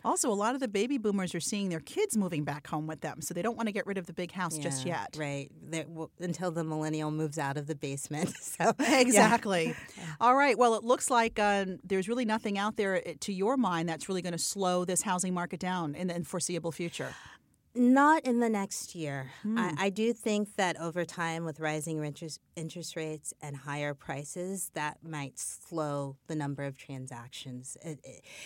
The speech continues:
Speaker 2: you know, eventually, there's only so much people can afford.
Speaker 1: Mm-hmm.
Speaker 2: Right now, we're seeing buyers who've been in the market for a while who really have that endurance to buy.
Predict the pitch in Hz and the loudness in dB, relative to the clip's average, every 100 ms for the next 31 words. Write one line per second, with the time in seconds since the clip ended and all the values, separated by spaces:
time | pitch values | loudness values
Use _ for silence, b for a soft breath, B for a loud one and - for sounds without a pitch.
0 | B 175 165 165 160 170 160 - 165 143 | B -4 -2 -2 -2 -2 -2 -4 -4 -2
1 | 147 143 156 160 151 156 143 135 131 - | -4 -8 -6 -6 -6 -4 -4 -4 -8 -14
2 | - 139 139 135 147 131 131 139 151 143 | -12 -10 -10 -10 -8 -6 -8 -12 -14 -14
3 | - - - 185 B 185 151 170 151 165 | -12 -12 -12 -16 B -6 0 0 0 0
4 | 160 156 147 - 151 139 131 135 143 139 | -2 -2 -4 -4 -4 -4 -4 -4 -6 -6
5 | 147 135 135 139 143 139 135 135 - - | -10 -10 -6 -4 -2 -2 -4 -6 -12 -12
6 | 143 135 135 131 135 135 131 - 147 147 | -10 -6 -6 -6 -8 -8 -10 -12 -8 -6
7 | 135 131 143 135 135 135 135 135 127 127 | -6 -6 -6 -6 -6 -6 -6 -6 -8 -8
8 | 127 - 139 135 123 120 - | -8 -8 -10 -10 -10 -12 -18